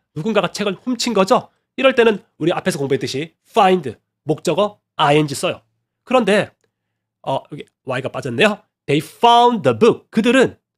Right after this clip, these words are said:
예, 알게 되었어요. 책이 어때요? 예, 누군가에게 도난당한 거죠. 예, 도난당한 거니까 stolen, 예, 수동이니까 과거 분사가 맞아요. 자,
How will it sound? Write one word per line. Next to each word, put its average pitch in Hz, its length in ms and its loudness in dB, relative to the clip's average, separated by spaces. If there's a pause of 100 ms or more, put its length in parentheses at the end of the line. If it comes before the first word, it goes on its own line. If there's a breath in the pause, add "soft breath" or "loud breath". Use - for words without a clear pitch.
(260)
예, 190 80 -2
알게 214 280 0
되었어요. 190 400 0 (240)
책이 262 260 -4
어때요? 220 400 -2 (360)
예, 113 220 -10 (200)
누군가에게 147 580 -4 (240)
도난당한 147 560 -2
거죠. 117 220 -12 (340)
예, 110 140 -12 (200)
도난당한 120 440 -8
거니까 117 460 -8
stolen, 143 500 0 (300)
예, - 20 -20
수동이니까 185 760 0 (140)
과거 131 240 -6
분사가 135 240 -8
맞아요. - 260 -18 (1400)
자, - 140 -20